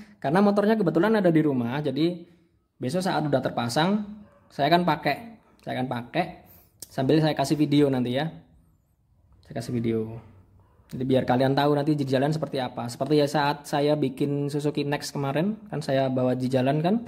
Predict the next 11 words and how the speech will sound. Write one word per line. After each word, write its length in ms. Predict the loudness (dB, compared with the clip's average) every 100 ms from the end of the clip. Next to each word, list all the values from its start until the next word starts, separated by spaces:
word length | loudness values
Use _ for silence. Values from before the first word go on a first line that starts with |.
| -14 -20 _ _ _ _ _ _ _ _ _ _
kelihatan 400 | -6 -4 0 0
seperti 240 | 0 -2 0
apa 160 | 0
saat 220 | 0 0 -2
kita 240 | 0 2
jalan 320 | 4 4 2
gimana, 400 | 0 -2 -2 -2
saat 220 | 0 -2 -4
kita 240 | -4 -2
diem 240 | 0 0
gimana, 720 | 0 0 0 0 2 2 -2